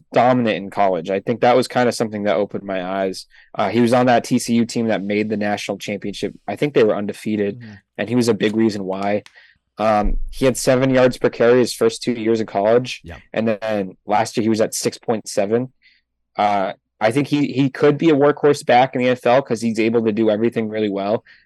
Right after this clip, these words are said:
Speaker 1: He's a great pure runner, or a really good pure runner. He's, uh, he's a good enough pass catcher.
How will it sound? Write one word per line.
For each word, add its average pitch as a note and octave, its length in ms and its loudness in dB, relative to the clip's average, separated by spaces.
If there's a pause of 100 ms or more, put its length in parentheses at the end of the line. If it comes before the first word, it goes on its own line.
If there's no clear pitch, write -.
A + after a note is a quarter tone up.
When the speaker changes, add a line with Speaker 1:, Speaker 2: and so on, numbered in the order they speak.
Speaker 1:
He's A#2+ 200 0
a A2 60 2
great A2+ 400 2
pure A#2+ 280 2
runner, A#2+ 480 0 (500)
or G#2 240 2
a F#2+ 60 0
really B2+ 260 4
good A#2 180 2
pure B2 200 4
runner. A#2 360 2
He's, G2+ 260 -4 (460)
uh, F#2+ 360 -2 (220)
he's A#2 220 -2
a A2+ 40 2
good C3+ 200 2
enough B2 280 2
pass A2+ 320 0
catcher. A2 520 -2